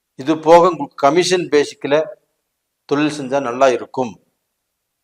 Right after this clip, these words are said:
அந்த ரியல் எஸ்டேட் பண்றது கண்டிப்பா உங்களுக்கு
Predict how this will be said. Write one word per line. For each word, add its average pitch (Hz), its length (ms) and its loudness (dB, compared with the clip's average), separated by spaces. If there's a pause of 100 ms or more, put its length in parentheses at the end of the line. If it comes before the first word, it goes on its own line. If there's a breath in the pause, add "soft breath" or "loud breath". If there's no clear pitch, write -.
(2500)
அந்த 131 120 -2 (100)
ரியல் 156 200 8
எஸ்டேட் 160 340 0
பண்றது 127 340 0 (800)
கண்டிப்பா 156 380 -2
உங்களுக்கு 135 320 -6